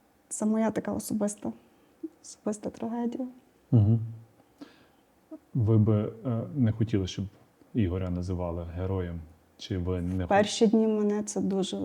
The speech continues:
Speaker 1: дуже тригерило. Перші місяці.
Speaker 2: Мгм. А як повинні, е, що повинні робити ті люди, які поруч з людиною, яка переживає втрату?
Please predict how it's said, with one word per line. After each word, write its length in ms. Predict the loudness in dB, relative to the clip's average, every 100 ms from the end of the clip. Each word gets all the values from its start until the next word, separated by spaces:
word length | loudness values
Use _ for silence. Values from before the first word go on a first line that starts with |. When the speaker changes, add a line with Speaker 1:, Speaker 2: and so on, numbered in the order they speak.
| -6 -4
Speaker 1:
дуже 340 | -6 -4 -4 -4 -4 -6
тригерило. 560 | -8 -8 -6 -4 -4 -6 -10 _ _ _ _ _ _
Перші 300 | -6 -2 0
місяці. 500 | 2 0 -2 -2 -2 -2 -10 _ _ _
Speaker 2:
Мгм. 240 | 2 2 0 -6 -20 _ -20 -20 -20 -20 -20 -20 _ 0
А 240 | 2 2 -2 -8 -8 -4 2
як 300 | 4 4 4
повинні, 560 | 4 6 6 6 2
е, 380 | -2 -4 -6 -6 -10 -12
що 280 | 0 2
повинні 260 | 6 8 8
робити 380 | 8 6 4 0
ті 160 | 0
люди, 220 | 4 6 6
які 360 | 4 0 0 -2
поруч 560 | -2 0 -2 -6 -10 -6 -6
з 240 | -6 -6 -4 -4 -4 -4
людиною, 380 | -2 0 2 2
яка 180 | -2 -6
переживає 540 | -6 -4 -4 -4 -6
втрату? 480 | -8 -8 -8 -6 -8